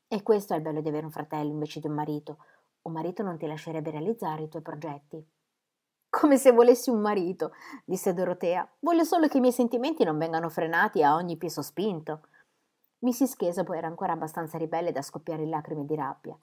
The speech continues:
"Via, davvero, Dodo", disse Celia con un tono gutturale alquanto più profondo del consueto. "Sei proprio incoerente,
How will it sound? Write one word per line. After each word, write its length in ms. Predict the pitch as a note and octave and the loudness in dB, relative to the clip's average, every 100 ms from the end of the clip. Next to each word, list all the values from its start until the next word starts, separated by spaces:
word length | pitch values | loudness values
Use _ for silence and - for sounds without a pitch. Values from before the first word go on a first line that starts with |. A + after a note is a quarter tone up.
| _ _ _ _ _ | _ _ _ _ _
"Via, 440 | - F3+ E3+ E3+ F3+ | -4 -2 0 0 4
davvero, 540 | B3 G3+ A3 F#3+ G3 | 6 8 8 8 4
Dodo", 460 | A#3 A3+ F#3+ F3 E3+ | 8 8 8 2 -2
disse 280 | E3+ F3+ | -4 -8
Celia 280 | - F#3 F#3+ | -2 0 0
con 160 | E3 D3+ | -2 -6
un 80 | D3+ | -2
tono 200 | F#3+ E3+ | -2 0
gutturale 640 | G3 G3+ F3 F#3+ F#3+ D#3 - _ | -2 0 2 4 2 -4 -12 _
alquanto 440 | F#3 G3 D#4+ F4+ D4+ | -10 0 2 2 0
più 120 | A#3+ | -2
profondo 360 | A3 A#3 A3 | -2 0 0
del 120 | F#3+ E3 | 0 -2
consueto. 600 | D#3+ D#3 C#3+ C#3 - - _ | -6 -6 -6 -8 -12 -20 _
"Sei 200 | - E4+ | -10 -2
proprio 280 | F4+ A#4 G4+ | 6 6 6
incoerente, 760 | C#4 C#4 A#3 A#3+ G#3+ C#3+ E3 | 4 6 6 6 4 0 -8